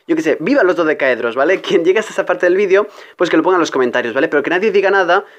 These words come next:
de que hay un unboxing extra al final de este vídeo, ¿vale? Así que bueno, vamos a abrir este paquete que viene del iTake. Y aquí os pongo una pequeña pista, ¿no? Aquí tenemos un dos por dos, que es el Weipo, es mi main. Yo utilizo este, este cubo siempre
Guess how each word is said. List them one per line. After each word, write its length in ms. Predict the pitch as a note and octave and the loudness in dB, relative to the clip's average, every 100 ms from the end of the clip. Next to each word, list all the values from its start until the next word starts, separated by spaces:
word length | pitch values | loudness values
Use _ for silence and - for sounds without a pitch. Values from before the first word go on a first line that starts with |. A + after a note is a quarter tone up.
| - | -4
de 160 | D3+ D#3 | -2 2
que 80 | |
hay 80 | D3+ | 4
un 100 | F3+ | 4
unboxing 380 | E3 E3 - F3+ | 4 0 0 0
extra 240 | F3+ F3+ | 0 -2
al 60 | G3 | -4
final 140 | D#3+ | 0
de 60 | D3 | 0
este 160 | - A#2+ | -2 -6
vídeo, 240 | A#2 G#2+ | -4 -2
¿vale? 300 | C#3 C#4 - _ _ _ _ - | 0 -2 -6 _ _ _ _ -10
Así 160 | D3+ | 0
que 60 | C#3+ | 2
bueno, 180 | D#3 A3 | 2 2
vamos 240 | - A#3+ | 0 -2
a 20 | |
abrir 140 | F#3 F3 | -4 -4
este 160 | E3+ | -2
paquete 340 | C3+ C3+ G3 C#3+ | -4 0 0 0
que 60 | |
viene 160 | C3+ B3 | 0 0
del 160 | G3+ A3+ | 0 0
iTake. 380 | A3+ D3+ E3 - - _ G3+ | 0 -2 -2 -8 -20 _ -4
Y 20 | |
aquí 140 | G3+ | -2
os 80 | D4 | 0
pongo 140 | G3+ | 2
una 100 | F#3 | 2
pequeña 200 | - D3 | 0 -4
pista, 280 | C#3 C3 C3+ | -4 -4 -2
¿no? 80 | B2+ | -2
Aquí 100 | C#3+ | -2
tenemos 440 | D#3 D#3 C3 G#2+ - - _ | 0 2 0 -2 -12 -20 _
un 160 | E4 E3 | 0 2
dos 160 | D3 | 0
por 160 | C3 A#2 | -2 0
dos, 280 | E3+ - - - - - | 0 -2 -10 -20 -20 -4
que 120 | D#3 | -2
es 100 | G3 | 2
el 100 | D3+ | 2
Weipo, 340 | C#3 D#3+ C3 | 4 2 2
es 100 | D3 | 2
mi 80 | G#3 | 2
main. 240 | C3 A#2+ A#2+ | 2 0 -2
Yo 80 | |
utilizo 340 | C#3+ E3 D#3+ D#3 | -2 -2 0 -2
este, 180 | D3+ D#3 - | -2 -6 -4
este 200 | D#3 D#3+ | -6 -2
cubo 220 | F#3 D#3+ | 0 0
siempre 460 | D#3 G3+ D3+ F3+ | 2 0 2 -2